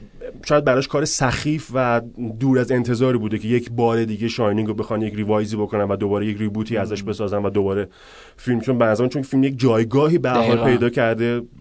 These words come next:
Speaker 1: در میان، اه، سینما دوستان، اه، و تاریخ سینما که
Speaker 2: کالت مووی خیلی گنده‌ایه.
Speaker 1: بدون شک. و احتمالاً اگه خود انگولک کردن اون فیلم احتمالاً یه ذره، اه،
Speaker 3: می‌شه
Speaker 1: ریسک
Speaker 3: مثل بازسازی کری دیگه، سوپر احمقانه.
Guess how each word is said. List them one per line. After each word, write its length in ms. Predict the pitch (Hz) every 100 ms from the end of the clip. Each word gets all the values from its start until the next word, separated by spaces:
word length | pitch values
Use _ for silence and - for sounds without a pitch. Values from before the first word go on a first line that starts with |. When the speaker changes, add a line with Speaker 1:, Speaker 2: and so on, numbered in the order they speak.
| 73
Speaker 1:
در 160 | 110 104
میان، 320 | 110 110 110
اه، 320 | 104 101 98
سینما 380 | 98 110 104 101
دوستان، 420 | 104 98 107 117 120 - - - -
اه، 80 | 104 101 95 95 92
و 160 | 92
تاریخ 460 | 113 117 110 127 131
سینما 640 | - 117 110 107 110 143 156
که 220 | 139 123
Speaker 2:
کالت 280 | 117 107 -
مووی 280 | 101 107 127
خیلی 160 | 139
گنده‌ایه. 500 | 113 101 98 120 123
Speaker 1:
بدون 300 | 151 151 101
شک. 220 | 92 101 139
و 20 |
احتمالاً 300 | 143 156 143
اگه 140 | 175
خود 180 | - 160
انگولک 460 | 160 143 127 127 120
کردن 260 | 131 120
اون 140 | 127 131
فیلم 240 | 127 151 139
احتمالاً 400 | 120 123 117 123
یه 100 | 127
ذره، 340 | 123 120 120
اه، 240 | 120 120 107
Speaker 3:
می‌شه 280 | 147 165 160
Speaker 1:
ریسک 200 | 151 156
Speaker 3:
مثل 220 | 151 123
بازسازی 640 | 123 135 127 143 123 143
کری 360 | 139 135 120 127
دیگه، 220 | 107 101
سوپر 320 | - 123 127
احمقانه. 460 | 110 104 107 104